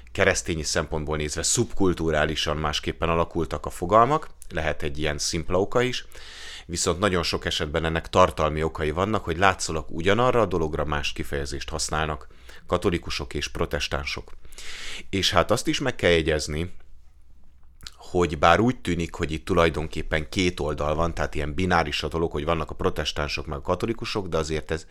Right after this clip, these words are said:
nem egészen így van, ugyanis, és ezt majd m-, minden egyes pontban el fogom mondani, hogyha különbséget kell tenni, mert hogy azért a katolikus egyház sem egységes.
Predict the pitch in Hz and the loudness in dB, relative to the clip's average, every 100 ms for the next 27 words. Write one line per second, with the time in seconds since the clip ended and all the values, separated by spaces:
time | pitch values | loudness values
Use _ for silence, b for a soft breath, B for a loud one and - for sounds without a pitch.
0 | B B B 78 80 92 92 82 76 76 | B B B -8 -2 2 4 4 0 -2
1 | - 73 73 69 85 104 - B B B | -2 -2 -2 0 4 4 2 B B B
2 | B B B 90 85 90 120 - 90 - | B B B 0 2 4 2 0 0 0
3 | 87 - 85 82 80 - 85 87 - - | 0 2 2 2 0 -4 -4 -4 -4 -6
4 | - 78 - 95 92 87 80 76 80 - | -8 -8 -4 -2 2 2 2 0 -2 0
5 | 85 76 78 78 - 80 78 76 76 73 | 0 2 0 0 0 -2 -2 -2 -2 0
6 | 85 113 95 78 - 73 73 - - - | 0 0 -2 -6 -2 -2 -2 -4 -6 -2
7 | 78 76 78 73 78 - 76 98 104 110 | -2 0 -2 -2 -4 -2 0 2 2 0
8 | B B B B B 95 92 - 90 90 | B B B B B 4 4 4 2 2
9 | 95 87 - - 123 117 90 87 82 - | 2 0 0 -2 -2 -2 -2 -2 -2 0
10 | 80 - - 87 78 73 - 76 69 - | -2 2 4 4 4 0 -2 -2 -4 -6
11 | - - - | -4 -4 -4